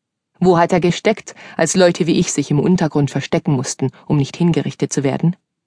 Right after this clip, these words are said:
Er ist das, was man im Zweiten Weltkrieg einen Kollaborateur nannte. Jemand,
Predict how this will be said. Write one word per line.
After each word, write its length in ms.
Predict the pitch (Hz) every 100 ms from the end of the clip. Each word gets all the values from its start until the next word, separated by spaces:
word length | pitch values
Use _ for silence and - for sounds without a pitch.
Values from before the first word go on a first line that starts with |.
| _ _ _ _ _ _ _
Er 200 | 285 294
ist 160 | - -
das, 260 | 202 - - - -
was 200 | 196 208
man 100 | 202
im 140 | 202
Zweiten 440 | - 214 226 - 208
Weltkrieg 520 | 208 196 - 196 -
einen 280 | 185 190 185
Kollaborateur 920 | - 190 180 175 175 175 - 196 180
nannte. 440 | 165 - - - - _ _ _ _
Jemand, 560 | - 190 170 160 185 -